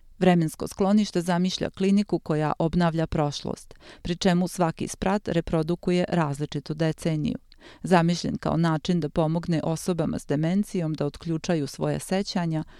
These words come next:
ubrzo postaje magnet za ljude koji žele pobeći od modernog sveta. U izdanju Geopoetike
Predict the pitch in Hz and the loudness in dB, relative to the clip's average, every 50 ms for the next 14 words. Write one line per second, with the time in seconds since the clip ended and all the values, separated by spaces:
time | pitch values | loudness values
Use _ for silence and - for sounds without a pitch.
0 | - - _ - 226 226 247 240 226 240 226 - - 156 160 - - - - - | -20 -14 _ -2 -2 0 0 0 2 0 0 2 0 -2 -2 -2 -4 -4 -2 0
1 | 160 165 165 170 165 170 160 151 - - - - 170 185 202 185 196 190 - - | 2 2 2 2 0 0 -2 -2 -2 -4 -2 -2 0 -2 0 -2 -2 -4 -4 -4
2 | 165 156 156 - 165 156 156 170 170 - - 156 147 143 151 151 - - - 160 | -4 -4 -2 -2 0 0 0 0 -2 -2 -2 -4 -2 -2 -2 -4 -4 -4 -4 -2
3 | 160 160 151 151 151 143 147 151 147 156 156 151 - - - - 147 147 143 - | -2 -2 -2 -2 -4 -2 -4 -4 -4 -4 -4 -6 -6 -10 -8 -6 -6 -6 -6 -8
4 | - - 170 165 - - - _ _ _ - - 190 180 160 175 170 160 156 165 | -10 -12 -14 -14 -18 -20 -20 _ _ _ 0 0 0 2 2 0 0 0 0 -2
5 | 170 160 175 160 160 - - - 143 156 185 208 - 233 214 - 208 180 | -2 -2 0 0 0 -2 -2 -2 0 0 0 0 -2 -6 -6 -4 -4 -4